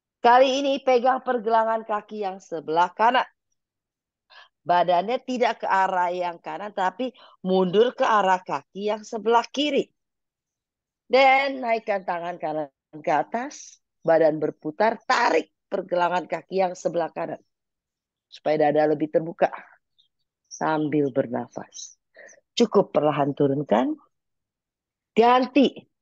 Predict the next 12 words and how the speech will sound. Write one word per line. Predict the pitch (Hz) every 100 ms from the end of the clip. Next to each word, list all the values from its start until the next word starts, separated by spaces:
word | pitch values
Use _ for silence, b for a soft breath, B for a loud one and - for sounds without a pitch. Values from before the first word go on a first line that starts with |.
| _ _ _
Tangan | - 160 165 180
kanan | 220 226 277 254
pegang | 208 180 170 -
pergelangan | 175 151 - 165 160 160
kaki | 156 156 - 135
kiri. | 139 143 147 208 285 _ b b _ _ _ _ _ _ _ _ _ 202
Lalu | 214 202
badannya | 160 165 156 151 147 151
berputar | 131 143 - 190 196 220 190
ke | -
arah | 147 143 143 -
kiri. | - 151 190